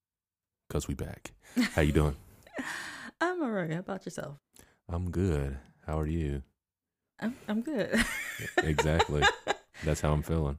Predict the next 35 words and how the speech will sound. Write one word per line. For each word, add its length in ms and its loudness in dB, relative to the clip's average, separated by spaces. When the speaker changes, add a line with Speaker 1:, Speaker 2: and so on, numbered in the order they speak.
Speaker 2:
Yeah. 280 -6
Got 180 2
a 20 4
Speaker 1:
Uh, 40 4
Speaker 2:
lot 240 4
on 80 2
the 80 0
brain, 480 -2
but 180 -8
you 60 0
know 100 0
what? 460 -2
I'm 80 -6
gonna 60 -6
be 180 -4
all 80 -6
right. 280 -8
Speaker 1:
Yeah, 340 -2
of 100 -20
course 240 -2
you 100 -2
are. 200 -4
Why 100 2
Speaker 2:
I'm 60 4
Speaker 1:
wouldn't 140 6
you 60 4
Speaker 2:
gonna 180 6
Speaker 1:
be? 60 -4
Speaker 2:
all 80 -6
right. 220 -14
I'm 160 -6
gonna 20 -8
be 120 -10
all 120 -10
right. 180 -10